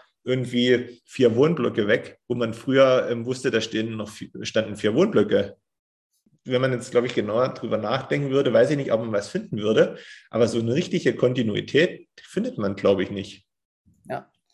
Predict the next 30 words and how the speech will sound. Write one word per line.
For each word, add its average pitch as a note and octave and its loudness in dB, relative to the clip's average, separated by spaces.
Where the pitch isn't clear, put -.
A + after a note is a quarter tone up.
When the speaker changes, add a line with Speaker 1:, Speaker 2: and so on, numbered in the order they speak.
Speaker 2:
Und C#3 -12
stell D3 -4
dir D#3 4
mal D3+ 4
eine D3 2
Frage, C#3+ 2
welche C#3+ -4
Firma E3 0
wird's C3+ -4
in C3+ -8
zwanzig C3+ -8
Jahren C3 -2
oder C3 -6
in B2+ -10
dreißig, C3+ -4
vierzig - -16
Jahren C3+ -4
noch C3 -12
geben? C3 -10
Welche C3+ 2
Länder D3+ 4
wird's C#3 -4
in C3+ -8
zwanzig, C#3 -2
dreißig, C3+ -4
vierzig, C3+ -8
fünfzig C3+ -8
Jahren C3 -2
noch C3 -8
geben? C3 -6